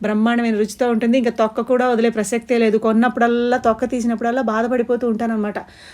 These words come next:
ఆ, అయ్యో, నూలు పప్పు వేసి పచ్చడి చేస్తే ఎంత బాగుంటుందని. ఇప్పుడైతే నేను అసలు తొక్కలు కూడా తీయక్కర్లే, అన్నీ వాడేస్తాను.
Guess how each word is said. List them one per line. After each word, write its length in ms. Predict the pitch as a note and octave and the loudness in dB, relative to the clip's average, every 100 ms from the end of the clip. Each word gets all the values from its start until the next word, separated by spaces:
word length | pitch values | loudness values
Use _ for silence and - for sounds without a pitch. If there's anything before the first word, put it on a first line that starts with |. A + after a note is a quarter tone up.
| - | -10
ఆ, 20 | G#3+ | -4
అయ్యో, 500 | G#3+ G#3+ A3+ A3+ A3+ | -2 0 2 4 4
నూలు 240 | A#3 A#3+ | 2 2
పప్పు 220 | A#3 A3 | 2 2
వేసి 240 | G#3+ G3+ G#3+ | 2 0 -2
పచ్చడి 380 | G#3+ A#3 A3 | -4 -4 -2
చేస్తే 180 | G#3+ G3+ | -2 -2
ఎంత 180 | G3 G#3+ | -2 -2
బాగుంటుందని. 520 | G3+ G3+ G3+ G3+ G#3 | 0 0 0 -2 -2
ఇప్పుడైతే 360 | G#3+ A3+ G#3 A#3+ | -2 -2 -2 0
నేను 160 | A#3 | 0
అసలు 320 | G#3 G3 F#3+ F#3+ | -2 -2 -4 -4
తొక్కలు 340 | G#3 G3+ A3 | -6 -4 -2
కూడా 160 | A3+ A3+ | -2 -2
తీయక్కర్లే, 460 | A3 G#3+ G#3+ G3 | -2 -2 -2 -2
అన్నీ 380 | F#3+ G#3 A3 C4 | 0 0 2 2
వాడేస్తాను. 880 | G#3+ G3+ G#3 G3+ F#3+ C4 F4 - _ | 2 0 -2 -4 -4 -2 -4 -14 _